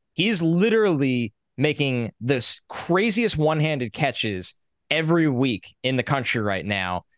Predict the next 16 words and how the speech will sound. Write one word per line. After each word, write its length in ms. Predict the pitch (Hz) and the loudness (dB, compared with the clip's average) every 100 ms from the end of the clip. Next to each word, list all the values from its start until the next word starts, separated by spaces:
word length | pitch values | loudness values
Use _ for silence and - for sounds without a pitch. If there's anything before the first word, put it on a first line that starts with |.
| _ | _
that 140 | 131 131 | 0 2
don't 180 | 180 | 2
even 220 | 202 151 123 | 4 2 2
make 180 | 101 | 0
sense. 520 | - - 156 101 - - | -2 0 0 -2 -6 -2
And 120 | 185 | 0
you, 180 | 202 214 - _ _ - | 0 -2 -8 _ _ -2
I'm, 220 | 302 277 | -2 -2
I'm 180 | 165 285 | -2 0
evaluating 480 | 277 190 156 139 110 | 0 2 2 0 -2
the 60 | |
traits 420 | 98 - 127 95 - | -4 -2 -2 -4 -6
too. 220 | 135 95 | -4 -4
He's 140 | 101 | -2
six 320 | - 208 214 | 0 0 0
four, 460 | - 156 135 139 127 | -2 0 2 2 0